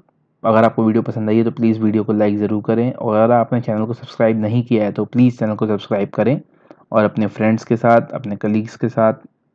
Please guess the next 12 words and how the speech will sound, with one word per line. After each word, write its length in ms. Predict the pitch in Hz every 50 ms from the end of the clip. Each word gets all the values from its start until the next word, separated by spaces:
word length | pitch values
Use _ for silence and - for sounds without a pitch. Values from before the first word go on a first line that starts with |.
| _ _ _ -
अ, 320 | 120 104 101 101 98 98 95 107
हमारी 280 | 110 110 107 110 107
वीडियो 260 | 107 107 101 110 101
को 120 | 98 139 143
share 340 | 143 - - 104 98 98 -
करें। 260 | - 98 - 101 - - _ _ _ _ _ _ _ _ _ _ _ _ _ - - _ _ _ - -
Thank 220 | 107 107 104 - 127
you 120 | 117 117
for 180 | 113 110 107 107
watching 380 | 107 104 104 - 113 107 110 104
the 100 | 104 107
video। 340 | 101 98 104 120 147 185